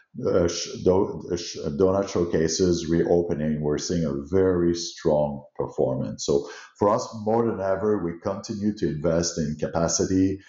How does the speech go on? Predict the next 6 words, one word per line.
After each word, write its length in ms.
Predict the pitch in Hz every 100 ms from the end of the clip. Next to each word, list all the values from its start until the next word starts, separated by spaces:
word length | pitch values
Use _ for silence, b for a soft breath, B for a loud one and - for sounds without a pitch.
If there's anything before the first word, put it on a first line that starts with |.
| B _
in 180 | 85 80
new 140 | 90 -
capabilities, 1200 | 87 85 80 87 85 87 85 92 90 87 85 - -
in 300 | 90 85 85
new 200 | 82 90
innovation. 680 | 85 78 73 73 71 67